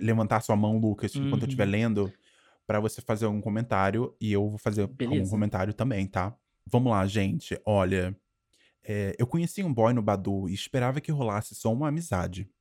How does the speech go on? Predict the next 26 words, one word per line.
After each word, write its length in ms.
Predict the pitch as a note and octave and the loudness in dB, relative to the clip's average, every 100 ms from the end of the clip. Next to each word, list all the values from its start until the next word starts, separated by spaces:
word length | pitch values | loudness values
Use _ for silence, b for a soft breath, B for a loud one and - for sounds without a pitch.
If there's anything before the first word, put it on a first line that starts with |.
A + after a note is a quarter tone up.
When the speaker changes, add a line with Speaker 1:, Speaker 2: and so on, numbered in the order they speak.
| _ _ _ - | _ _ _ -4
Speaker 1:
Mas 120 | A#2+ | 0
ele 160 | D#3 F#3+ | 2 0
veio 260 | C3 C#3 D#3 | 2 0 0
no 100 | D3+ | -4
Instagram 560 | - G3+ F3+ C#3+ F3+ - _ - | -4 -4 0 0 -2 -6 _ -6
e 60 | |
começou 400 | - A3 A#3+ A3 | -2 -2 0 -2
a 40 | A3+ | 0
elogiar 480 | C4 A#3 G3 F3+ | 0 0 2 4
a 60 | D#3+ | 2
mi-, 160 | G#2 - | 2 0
as 120 | G#2+ | -2
minhas 200 | G2 G2 | 0 0
fotos. 480 | - F2+ - - - _ _ _ _ _ | -2 -2 -4 -14 -20 _ _ _ _ _
Falar 220 | A#2 A2+ | 0 0
que 100 | B2 | 0
eu 40 | A2+ | -2
sou 140 | A2 | 0
bonito 640 | G#2 C3 A2 A2 B2 - A#2 | 2 4 4 4 2 0 -4
e 40 | |
tal. 420 | - G#2 G#2 G#2+ _ _ _ _ _ _ _ _ _ _ _ | -2 -2 -4 -8 _ _ _ _ _ _ _ _ _ _ _
O 100 | F3 | -6
canceriano 760 | - - A#3+ - E3 A#2 A2+ G2+ | -4 -2 0 2 2 4 4 0
aqui 380 | F#2+ - A2 | -2 -4 -4
ficou 300 | A2 B2+ D#3 | -2 -2 -2
caidinho, 1160 | D#3+ - A2 G#2 A2 C#3+ A#2+ G2 F#2 F2+ F2 F2 | -4 0 2 2 0 -4 -4 0 0 0 -2 -4